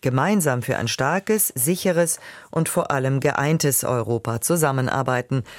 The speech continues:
Vom Wahlausgang gehe ein sehr klares Zeichen gegen den Rechtspopulismus auf der ganzen Welt aus.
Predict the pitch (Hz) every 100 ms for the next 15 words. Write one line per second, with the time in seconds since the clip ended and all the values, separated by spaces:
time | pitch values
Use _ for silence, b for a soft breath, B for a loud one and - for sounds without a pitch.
0 | B B - - 127 120 110 131 147 -
1 | 143 156 - 202 254 240 202 185 175 147
2 | 139 127 139 156 160 139 131 131 - -
3 | 151 160 - 131 120 131 147 151 139 127
4 | 147 160 - - 135 - 123 117 - 117
5 | - 113 120 113 113 - 165 127 - 101
6 | - -